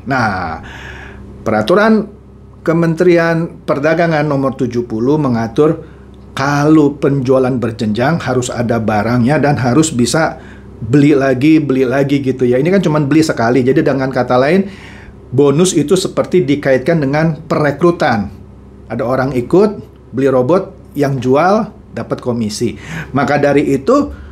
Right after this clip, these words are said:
O J K menyatakan auto trade gold itu di akhir April gitu ya. Eh,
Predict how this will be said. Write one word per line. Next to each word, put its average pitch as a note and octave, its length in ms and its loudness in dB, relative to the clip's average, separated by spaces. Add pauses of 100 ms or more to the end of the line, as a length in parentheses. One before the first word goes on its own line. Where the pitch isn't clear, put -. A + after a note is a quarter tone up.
(1500)
O E3 80 4
J F#3+ 240 2
K - 100 -4 (920)
menyatakan D#3 800 0
auto C#3 320 0
trade A#2+ 320 -2
gold B2+ 160 0
itu A2 240 2
di C3 240 2 (760)
akhir C3+ 360 -2
April F3+ 560 2
gitu C#3 160 0
ya. C3+ 240 2 (840)
Eh, B2 1040 2